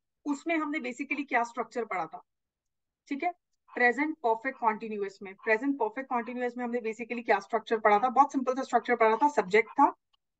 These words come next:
ठीक है। देखो Subject था, ठीक है, उसके बाद basically क्या था,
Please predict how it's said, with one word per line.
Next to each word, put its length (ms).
ठीक 180
है। 80
देखो 320
Subject 500
था, 80
ठीक 140
है, 200
उसके 220
बाद 160
basically 500
क्या 140
था, 140